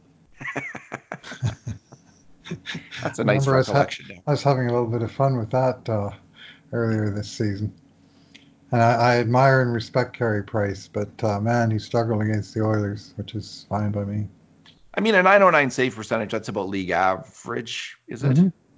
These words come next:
Speaker 2: I think this year it's about
Speaker 1: Thirty,
Speaker 2: nine ten.
Speaker 1: thirty-fifth out of, thirty-fifth out of
Speaker 2: sixty-six.
Speaker 1: Yeah,
Speaker 2: Yeah.
Speaker 1: that's right in
Speaker 2: He
Speaker 1: the
Speaker 2: played
Speaker 1: middle
Speaker 2: more
Speaker 1: of
Speaker 2: than
Speaker 1: the
Speaker 2: ten
Speaker 1: pack, isn't it?
Speaker 2: games. Yeah, he's, that's, so maybe the, you know, they're probably thinking, "Oh, he'll come back too, and he'll be, he'll be, like, in Martin Brodeur-like levels and Martin Brodeur-like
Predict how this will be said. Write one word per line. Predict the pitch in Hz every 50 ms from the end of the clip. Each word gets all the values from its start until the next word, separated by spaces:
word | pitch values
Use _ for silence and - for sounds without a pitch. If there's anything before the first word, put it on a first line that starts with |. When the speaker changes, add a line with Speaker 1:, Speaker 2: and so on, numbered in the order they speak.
| _ _ _ _ _ _ _ _ _ _ _ _ -
Speaker 2:
I |
think | - - -
this | - 160 165
year | 160 156 170 160
it's | 139 -
about | 120 - - -
Speaker 1:
Thirty, | 170 170 -
Speaker 2:
nine | - 131 -
ten. | - 175 180
Speaker 1:
thirty-fifth | 151 175 190 -
out | 165 165 160 156
of, | 151 143 143
thirty-fifth | - - - 151 147 147 139 - - 156 151 156 - -
out | 151 143 143 131
of | 135 123 - - - - - _ _ -
Speaker 2:
sixty-six. | - - 120 - - - 113 113 - 127 135 139 - - - - - - _ _ _ -
Speaker 1:
Yeah, | 123 120
Speaker 2:
Yeah. | 113 104 92 - - _ _ _ -
Speaker 1:
that's | 107 - -
right | 120 113
in | 107
Speaker 2:
He | 101
Speaker 1:
the |
Speaker 2:
played | 104 113 113
Speaker 1:
middle | 110
Speaker 2:
more | 117 123
Speaker 1:
of | 117
Speaker 2:
than | 117 113
Speaker 1:
the | 131
Speaker 2:
ten | 131 117 117 117
Speaker 1:
pack, | 113
isn't | 110 113
it? | 120
Speaker 2:
games. | 113 - - - - _ _ _ _ _ _ _ _ - - - - - - _ - -
Yeah, | - 151 156 156
he's, | 151 160 - -
that's, | - - 123 - - - - - _ _ _
so | - - 147 143 143
maybe | 139 135 135 135 135 135
the, | 113 101 - 65 - - _ -
you | 165 151
know, | 127 123 123
they're | 135 139
probably | - - 139 131 127
thinking, | 123 127 117 107 135 139
"Oh, | 131 131
he'll | 131 123 101
come | - - 98 92
back | 82 80 78 80 - - -
too, | - 85 85 85
and | 85 82
he'll | 92 92 87
be, | 90 90 87 87 85 - _ _ _ _ - - - -
he'll | 113 113
be, | 107 113 107 104 98
like, | 95 95 92 92 92 -
in | 95 92 95
Martin | 98 101 104 110 104 110 107
Brodeur-like | 92 107 101 101 92 95 98 95 98 98 92 90 92 - - -
levels | - 101 98 98 92 95 98 98 98 92 87
and | 90 90 95
Martin | 101 107 113 - 107 92
Brodeur-like | 104 104 104 85 104 101 101 98 95 92 -